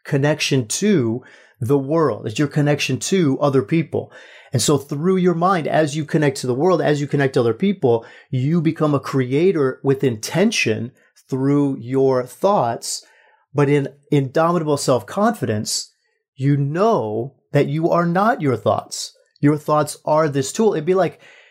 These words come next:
it's like you carrying around a computer with you all the time. It's like you carrying a laptop with you all the time so that you can compute things, so that you can solve problems, right? You have this computer with you, this laptop, you carry it with you everywhere you go.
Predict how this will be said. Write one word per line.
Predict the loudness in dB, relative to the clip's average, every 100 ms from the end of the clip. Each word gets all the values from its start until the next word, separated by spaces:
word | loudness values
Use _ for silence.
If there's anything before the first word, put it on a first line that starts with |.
| _ _ _ _
it's | -2 0
like | 0
you | 0 -2
carrying | -2 -2 0 2
around | 0 0 0 -2
a |
computer | -2 -4 0 0 2 2
with | 2
you | 2 0
all | 0
the |
time. | -2 0 0 -4 -4
It's | -2
like | 0
you | 0
carrying | 0 0 2
a |
laptop | 0 0 0 -2 0
with | -2
you | 0
all | 0
the | 0
time | 0 -2 -2 -14 _ _ _ _ -2
so | 0
that | 2
you | 2
can | -2 -4
compute | -2 -2 0 0 2 0
things, | -4 -4 -8 -10 -14 _ _ _ 0
so | 0
that | 2
you | 0
can | -2 -8 _ _ _
solve | 0 2 2
problems, | -2 0 0 -2 -6 -8 -8 _ _ _ -4
right? | -2 2
You | 2
have | 2
this | -2
computer | -2 -2 0 0 0 0
with | 2 2 0
you, | -6 -8
this | -4 0
laptop, | 0 0 -2 -2 -6
you |
carry | -2 0 2
it |
with | 0 0
you | -4
everywhere | 0 2 2
you | 2
go. | 0 0